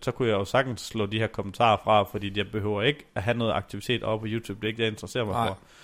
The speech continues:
Speaker 1: Men stadigvæk må folk godt komme fra YouTube og ind. Fordi YouTube er en st-, en stor søgemaskine.
Speaker 2: Ja, ja. Og der er også nogen, der kun bruger det som hosting, og simpelthen bare skjuler deres videoer, så du ikke kan søge dem frem, og så embedder dem på, på sin
Speaker 1: Ja,
Speaker 2: egen side.
Speaker 1: det er,
Speaker 2: Så
Speaker 1: det er faktisk det, selv mest gjort.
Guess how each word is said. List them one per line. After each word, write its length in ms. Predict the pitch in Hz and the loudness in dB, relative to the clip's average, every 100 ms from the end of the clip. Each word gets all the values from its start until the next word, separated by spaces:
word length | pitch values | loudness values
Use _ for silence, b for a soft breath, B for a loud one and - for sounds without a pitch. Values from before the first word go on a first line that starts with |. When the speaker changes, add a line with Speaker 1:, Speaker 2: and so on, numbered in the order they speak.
| b b | b b
Speaker 1:
Men 240 | - 120 110 | -4 -2 0
stadigvæk 360 | - 131 120 - | 4 4 2 -2
må 180 | 113 107 - | -4 -4 -2
folk 220 | 123 110 | -2 0
godt 200 | 113 - | -4 -4
komme 220 | - 127 | -4 -2
fra 140 | - 104 | -2 -4
YouTube 380 | 113 117 101 - | -4 -6 -10 -8
og 100 | 60 | -6
ind. 140 | 110 107 - _ _ b b b b _ - | -6 -6 -12 _ _ b b b b _ -6
Fordi 140 | 107 101 104 | -4 -2 -2
YouTube 280 | 110 - 95 | -4 -4 -6
er 40 | |
en 60 | 92 | -6
st-, 320 | - - 101 | -12 -12 -10
en 60 | |
stor 220 | 92 - 101 | -10 -10 -6
søgemaskine. 420 | 143 131 - - | -6 -6 -10 -4
Speaker 2:
Ja, 120 | 151 139 | 2 4
ja. 80 | 113 117 - | 2 -4 -6
Og 80 | 113 | 2
der 60 | 123 | 6
er 40 | |
også 140 | 143 165 | 8 8
nogen, 140 | 170 | 4
der 60 | 123 | 4
kun 200 | 123 131 | 4 4
bruger 200 | 123 135 | 6 6
det 100 | 110 | 4
som 140 | 101 | 2
hosting, 480 | 104 117 - 107 110 | 0 -2 -4 -6 -6
og 120 | 113 | -4
simpelthen 300 | 117 107 107 | 0 0 0
bare 120 | 107 | 0
skjuler 380 | 101 151 147 107 - b b b - | 2 4 4 2 -6 b b b -2
deres 200 | 107 120 | 0 2
videoer, 280 | 117 113 | 0 -2
så 120 | 104 113 | -4 -2
du 60 | |
ikke 100 | 117 | -2
kan 100 | - | 0
søge 200 | 107 123 | 0 2
dem 120 | 123 110 | 0 0
frem, 280 | 113 110 | 0 0
og 140 | 113 104 | -2 -2
så 260 | 113 107 110 | 0 0 0
embedder 400 | 117 113 107 104 | 0 2 0 0
dem 140 | 101 | -4
på, 300 | - 107 104 | -4 -4 -4
på 100 | - | -2
sin 80 | 104 | 2
Speaker 1:
Ja, 80 | 139 | 4
Speaker 2:
egen 140 | 110 | 4
side. 120 | 110 117 | 4 4
Speaker 1:
det 80 | 110 | 4
er, 60 | |
Speaker 2:
Så 80 | 117 139 | 4 2
Speaker 1:
det 80 | |
er 40 | 131 | 4
faktisk 220 | 131 - | 4 2
det, 100 | 127 | -2
selv 240 | 147 127 | 0 -2
mest 200 | 110 95 | -4 -6
gjort. 140 | 107 | -8